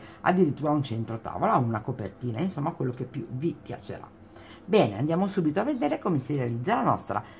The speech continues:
piastrellina croce e archetti. Allora, iniziamo la nostra piastrellina andando a realizzare un anello magico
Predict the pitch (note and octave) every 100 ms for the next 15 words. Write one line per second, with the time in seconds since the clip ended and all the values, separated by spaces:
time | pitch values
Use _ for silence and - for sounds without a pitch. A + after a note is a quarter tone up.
0 | - - G#3 F3+ - E3+ C#3 A2+ G#2+ C#3+
1 | - - A#3 D3+ A2+ A3 - D4 D4 -
2 | - - - - - - B3+ A#3+ D3 C3
3 | A3 C#4 D4+ D4+ - B2+ C#3+ E3 F3+ A#2+
4 | - B2 A#2 G3 E3+ - A#3+ B3 D#3 C#3+
5 | F3 G#3 B2+ C3+ D3 F3 E3+ C3+ A#2+ B2+
6 | A#2 F3 F#3+ A#2+ A#2+ A#2 C#3 B2+ - G2
7 | B2+ E3 A#3 C#4 -